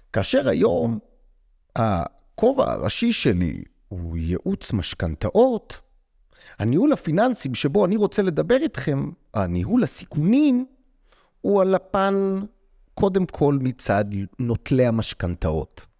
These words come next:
החדשים. אז בואו ננתח את מצבם ביחד. מצד אחד, מחירי הנדל"ן גבוהים. מצד שני,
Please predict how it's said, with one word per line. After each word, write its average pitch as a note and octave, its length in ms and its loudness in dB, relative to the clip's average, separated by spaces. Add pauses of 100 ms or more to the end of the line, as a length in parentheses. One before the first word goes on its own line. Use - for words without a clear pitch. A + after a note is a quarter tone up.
(380)
החדשים. E2+ 580 -6 (880)
אז B2 100 -2
בואו B3 220 0
ננתח G#2 580 0 (140)
את - 120 -8
מצבם G3 640 0
ביחד. F3+ 440 -4 (1300)
מצד G#3 340 2
אחד, C3+ 380 2 (760)
מחירי G3+ 380 2
הנדל"ן F3 560 4 (520)
גבוהים. F3 420 2 (1160)
מצד F#3 320 0
שני, G3+ 540 2